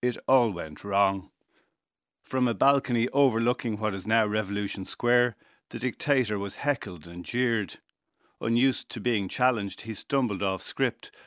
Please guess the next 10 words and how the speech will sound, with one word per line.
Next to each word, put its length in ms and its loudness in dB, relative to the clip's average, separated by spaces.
looking 280 -6
stunned, 640 -2
bewildered. 640 0
Elena 520 4
urged 400 -2
him 180 -4
to 160 -8
regain 460 0
composure, 640 0
so 320 -2